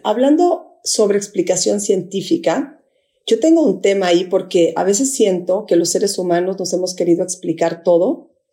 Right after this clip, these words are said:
queremos entenderlo todo, porque de alguna manera dejamos de, de, de confiar en nuestro instinto, dejamos de tener sentido común. Entonces, de pronto ahora quieren haber explicaciones científicas de cosas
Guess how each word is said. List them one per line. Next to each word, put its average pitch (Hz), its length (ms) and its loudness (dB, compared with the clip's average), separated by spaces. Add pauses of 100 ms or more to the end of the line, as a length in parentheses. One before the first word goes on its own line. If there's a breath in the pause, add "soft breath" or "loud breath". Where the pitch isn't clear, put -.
queremos 196 380 0
entenderlo 175 800 2
todo, 185 520 0 (480)
porque 185 220 0
de 180 40 4
alguna 196 280 0
manera 180 340 0
dejamos 175 380 -2
de, 180 120 -4 (140)
de, 170 200 -2
de 175 160 -4
confiar 170 320 0
en 185 80 0
nuestro 170 260 -2
instinto, 170 580 -4 (480)
dejamos 185 400 -2
de 175 100 0
tener 165 220 2
sentido 170 500 -2
común. - 440 -8 (320 loud breath)
Entonces, 202 300 0
de 208 60 -10
pronto 202 240 0
ahora 202 180 0
quieren 196 260 0
haber 180 180 2
explicaciones 185 680 -2
científicas 180 600 -2
de 165 100 -2
cosas 185 500 -2